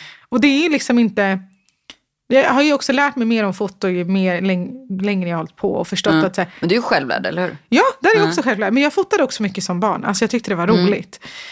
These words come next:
Speaker 1: Eh, men, eh, med tiden har jag liksom förstått att det handlar mer om så här, ja, men manér och färger och kanske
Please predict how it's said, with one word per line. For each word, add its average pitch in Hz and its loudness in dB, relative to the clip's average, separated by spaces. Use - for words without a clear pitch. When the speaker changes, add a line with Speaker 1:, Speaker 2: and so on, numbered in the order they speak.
Speaker 1:
Eh, 180 0
men, 220 4
eh, 202 0
med 240 0
tiden 262 4
har 233 4
jag 220 0
liksom 208 -4
förstått 196 -2
att 196 -2
det 196 -2
handlar 196 0
mer 202 2
om 180 0
så 175 -4
här, 175 0
ja, 185 0
men 196 2
manér 196 2
och 180 -2
färger 185 0
och 170 -6
kanske 180 -4